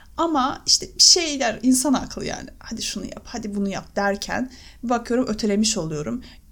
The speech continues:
Günün sonunda yani günün ortasında neşemin olmadığını fark ettiğimde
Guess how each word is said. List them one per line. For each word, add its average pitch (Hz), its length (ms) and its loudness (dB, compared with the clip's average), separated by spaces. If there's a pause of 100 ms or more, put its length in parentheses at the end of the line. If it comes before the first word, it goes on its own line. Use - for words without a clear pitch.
Günün 359 260 0
sonunda 302 360 2
yani 226 220 0
günün 269 220 4
ortasında 208 640 2
neşemin 254 460 4
olmadığını 240 560 2
fark 254 300 -2
ettiğimde 220 500 -6